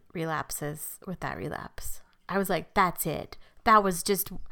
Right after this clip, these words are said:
that was horrible. And I am just, that's it. This is it," you know? And apparent, you know, since then it hasn't been it. But so one of the things I try to remind myself is that, um,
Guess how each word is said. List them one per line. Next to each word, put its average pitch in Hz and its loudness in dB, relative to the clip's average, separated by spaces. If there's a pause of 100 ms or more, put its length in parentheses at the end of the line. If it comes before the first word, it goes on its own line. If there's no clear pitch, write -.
(260)
that 214 12
was 220 4
horrible. 180 12
And 175 4
I 240 12
am 220 10
just, 196 0
that's 226 10
it. 180 8 (240)
This 240 6
is 226 4
it," 185 4
you 214 0
know? 190 6
And 180 0 (500)
apparent, 190 -2 (100)
you 202 0
know, 175 0
since 202 0
then 175 -2
it 160 -4
hasn't - -6
been - -10
it. - -12 (520)
But 165 4 (460)
so 165 4 (880)
one 202 4
of 202 6
the 202 -2
things 196 2
I 190 2
try 185 4
to 175 4
remind 170 4
myself 160 0
is 170 -4
that, 156 -2
um, 165 0